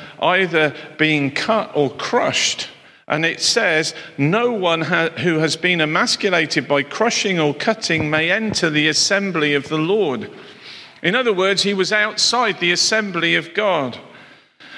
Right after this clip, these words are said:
And yet, later on in Isaiah, it says, "Do not let the son of the foreigner who has joined himself to the Lord speak, saying, 'The Lord has ep-,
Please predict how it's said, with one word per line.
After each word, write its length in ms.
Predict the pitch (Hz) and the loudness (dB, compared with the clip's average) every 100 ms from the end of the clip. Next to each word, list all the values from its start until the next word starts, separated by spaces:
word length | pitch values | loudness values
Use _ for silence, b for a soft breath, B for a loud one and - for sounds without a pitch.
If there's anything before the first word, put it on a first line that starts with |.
| B | B
And 160 | - 190 | 0 2
yet, 380 | 208 247 202 185 | 2 2 0 0
later 400 | 214 233 196 202 | -2 0 0 2
on 260 | 240 196 | 2 2
in 140 | 202 190 | 0 0
Isaiah, 600 | 185 175 - 247 226 165 | 0 0 2 2 4 4
it 180 | 170 160 | 2 0
says, 380 | - 196 185 - | 2 2 2 0
"Do 260 | 220 247 | 0 2
not 240 | 247 240 185 | 2 0 0
let 220 | 214 - | -2 0
the 80 | 175 | 0
son 340 | - 226 233 | 2 2 2
of 160 | 190 - | 0 0
the 80 | |
foreigner 560 | 160 - 220 220 180 156 | -4 0 0 2 2 2
who 160 | 156 170 | 2 2
has 160 | 151 | 0
joined 320 | - 208 247 | 0 0 2
himself 420 | 214 180 - 165 151 | 0 0 0 0 0
to 120 | - | 0
the 140 | 160 | 0
Lord 320 | 160 196 175 - | 2 2 2 0
speak, 400 | - 208 208 - | 0 0 0 0
saying, 340 | - 190 180 | 2 2 2
'The 140 | 165 | 0
Lord 340 | 160 175 214 226 | 0 0 2 2
has 180 | 190 170 | 0 0
ep-, 280 | 220 - | -2 -4